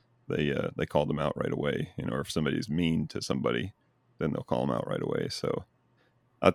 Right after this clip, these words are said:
I think that that's, uh, that's probably the, the coolest part of, of what I'd learned about them is, is how the, the critters are so, uh,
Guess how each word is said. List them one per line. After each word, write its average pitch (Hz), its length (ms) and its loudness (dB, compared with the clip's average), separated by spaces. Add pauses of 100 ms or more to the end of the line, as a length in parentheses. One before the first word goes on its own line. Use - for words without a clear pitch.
I 95 80 4
think - 420 4
that - 120 0
that's, - 480 4
uh, 78 300 4 (520)
that's 85 180 0
probably 85 360 4
the, 78 340 0
the 87 80 -8
coolest 85 420 2
part 82 220 4
of, - 240 -4 (100)
of - 120 -8
what 82 220 4
I'd 98 120 -2
learned 80 240 2
about 78 300 2
them - 220 -2
is, - 420 -4
is - 380 -6
how 78 160 2
the, - 180 -2 (100)
the - 100 -6
critters 82 420 2
are 85 100 0
so, - 580 0
uh, - 40 -2